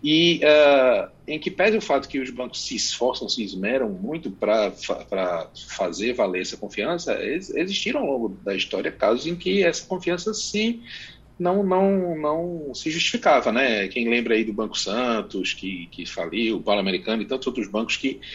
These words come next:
que desapareceram e levaram o dinheiro das pessoas que estavam com eles pra pó, porque esse dinheiro, na realidade, não existia, né?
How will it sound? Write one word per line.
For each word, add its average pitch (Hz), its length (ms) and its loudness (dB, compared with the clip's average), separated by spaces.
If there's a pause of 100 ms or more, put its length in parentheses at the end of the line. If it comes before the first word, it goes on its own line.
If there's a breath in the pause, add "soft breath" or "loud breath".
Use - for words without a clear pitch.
(220 loud breath)
que 117 160 0
desapareceram 120 840 0
e 151 180 -2
levaram 135 420 0
o 135 80 -6
dinheiro 120 280 -4
das 117 100 -4
pessoas 113 400 -4
que - 80 -12
estavam 104 260 -4
com 98 160 -10
eles 135 320 -4
pra 135 220 -2
pó, 147 240 2
porque - 160 -4
esse 196 140 0
dinheiro, 175 160 2
na 175 60 2
realidade, 151 300 2
não 175 80 0
existia, 175 520 -4
né? 196 100 -12